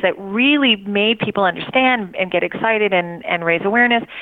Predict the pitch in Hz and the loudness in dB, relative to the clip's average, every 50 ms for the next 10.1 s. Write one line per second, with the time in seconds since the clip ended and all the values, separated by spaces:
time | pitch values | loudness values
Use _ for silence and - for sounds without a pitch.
0 | - - - - - _ - 214 214 208 202 190 185 196 214 226 254 262 269 254 | -14 -14 -14 -16 -10 _ -4 -2 -2 -2 -4 -4 0 2 4 4 4 2 0 0
1 | 220 202 190 175 185 180 170 - - 175 170 165 - - - 180 170 175 170 147 | 0 0 0 0 0 0 0 -2 -4 -4 -4 -6 -6 -4 -2 0 0 0 0 -2
2 | - 175 165 156 - - 190 190 190 - - 180 190 185 196 190 180 180 190 - | -2 -2 -4 -2 -2 -2 -2 -2 -2 -4 -2 -4 -2 -2 -4 -4 -4 -4 -4 0
3 | - 190 185 202 196 - - - 196 190 185 180 156 - - 185 180 180 180 175 | 0 0 2 2 0 -2 -4 -4 -2 -2 -2 -2 -4 -2 0 2 4 4 4 2
4 | 175 - - - - - - - - - 208 196 196 185 185 175 170 196 196 196 | 0 -2 -6 -14 -18 -18 -20 -14 -6 -2 0 2 2 0 0 0 -2 0 2 2
5 | 196 190 190 185 180 180 - - 196 196 208 196 175 160 160 160 - - - 170 | 2 0 0 0 0 0 0 2 2 2 4 2 2 0 0 -2 -4 -6 -4 -2
6 | 170 175 175 175 175 180 - _ - 180 185 190 190 190 190 - - 196 185 180 | 0 0 0 -2 -4 -6 -6 _ -2 -2 0 -2 -2 -4 -4 -4 -2 0 0 2
7 | 180 180 180 180 175 170 - - 202 202 190 190 - - - 196 185 180 - - | 2 0 0 -2 -2 -2 0 0 2 2 2 0 -2 -4 -8 -8 -8 -8 -10 -6
8 | - 190 180 196 190 185 185 170 156 - - 160 160 - 71 71 76 76 - - | -2 0 0 2 2 0 0 -2 -2 -2 -2 0 0 2 2 2 0 0 -2 -2
9 | 170 175 - - 175 175 180 180 185 175 - - 185 180 180 175 175 175 175 170 | -2 -2 -2 -2 -2 -2 -2 -4 -6 -4 -2 0 0 2 2 0 2 0 0 0
10 | 170 165 | 0 -4